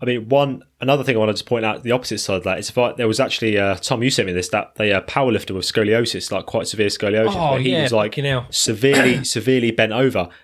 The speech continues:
Speaker 1: Um, and actually, I'll get the picture of my phone while I'm talking. So he actually has severe scoliosis, and he would
Speaker 2: It's one of my
Speaker 1: always lift
Speaker 2: favourite
Speaker 1: like
Speaker 2: examples,
Speaker 1: that.
Speaker 2: yeah.
Speaker 1: He, he would always lift like that, and there was no issue with that. I mean, because he, he would
Speaker 2: Yeah.
Speaker 1: always move in that way, so it wasn't, wasn't an issue. I'll see if I could just pull the,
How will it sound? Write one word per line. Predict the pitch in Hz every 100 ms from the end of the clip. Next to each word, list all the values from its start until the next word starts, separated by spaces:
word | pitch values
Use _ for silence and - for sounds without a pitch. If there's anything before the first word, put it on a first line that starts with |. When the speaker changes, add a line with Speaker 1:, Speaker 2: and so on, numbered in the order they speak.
| -
Speaker 1:
Um, | 107 107 104 - -
and | 113 101
actually, | 120 110
I'll | 101
get |
the | 131
picture | 123 117
of | 107
my |
phone | - 120
while | 98 95
I'm |
talking. | - 110 - 90
So | 110
he | 131
actually | 135 -
has | 123
severe | - 120 113
scoliosis, | - 113 117 117 92 104
and | 101 - -
he | 151 - 147
would |
Speaker 2:
It's | 131
one | 151
of |
my | 143
Speaker 1:
always | 139 117
lift | 139
Speaker 2:
favourite | 123 98
Speaker 1:
like |
Speaker 2:
examples, | 95 127 123 - 107 110
Speaker 1:
that. | 120
Speaker 2:
yeah. | 113 107 -
Speaker 1:
He, | 190
he | 175
would | 180
always | 190 185 170
lift | 220
like | 143 104
that, | 101
and |
there | 135
was | 151
no | 170
issue | 175 120
with | 95
that. | 101 - -
I |
mean, | 127 127
because | 123 160 151
he, | 135 147 143
he | 147
would | 143 -
Speaker 2:
Yeah. | 123
Speaker 1:
always | 147 139 131
move | 131 127
in | 123
that | 113 101
way, | 120 95
so | -
it | 104
wasn't, | 123 120 -
wasn't | 131 120
an | 131
issue. | 143 92
I'll | 90
see | 131
if | 117
I |
could | 110 110
just | 104 - _
pull | - 110 98
the, | 101